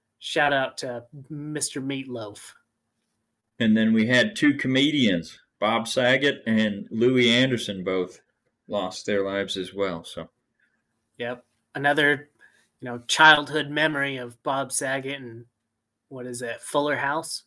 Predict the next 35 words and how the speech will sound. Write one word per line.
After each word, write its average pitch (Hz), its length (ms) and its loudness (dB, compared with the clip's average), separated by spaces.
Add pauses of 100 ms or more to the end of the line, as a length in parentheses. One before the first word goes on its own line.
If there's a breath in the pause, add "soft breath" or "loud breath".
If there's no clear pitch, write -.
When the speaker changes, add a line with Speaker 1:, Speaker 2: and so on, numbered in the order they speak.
(320)
Speaker 1:
Full 165 160 2
Speaker 2:
Yeah, 92 120 2
Speaker 1:
House. - 240 -10
Speaker 2:
Full 117 220 0
House, 80 360 -8
yep. 95 200 -4 (1040)
Speaker 1:
Yeah, 156 80 -10
I 143 40 -6
used 180 220 -4
to 254 60 -6
watch 262 220 2
that 226 180 2
stuff 208 320 0
all 180 140 2
the 170 100 -4
time. 127 420 -6 (460)
Speaker 2:
I - 80 4
didn't 220 160 6
Speaker 1:
Louis 190 120 6
Anderson 156 320 6
Speaker 2:
realize 110 180 6
Speaker 1:
had 156 220 -2
little 147 380 -4 (240)
Louis 151 300 0
show. 147 500 -2 (520)
Speaker 2:
Yeah. 110 520 0
Speaker 1:
Uh, 190 40 -6 (840)
just - 280 0
little 208 180 6
things 190 280 2
from 180 140 0
your 175 100 4
childhood, 160 540 2
see 151 220 -2
people 139 560 -6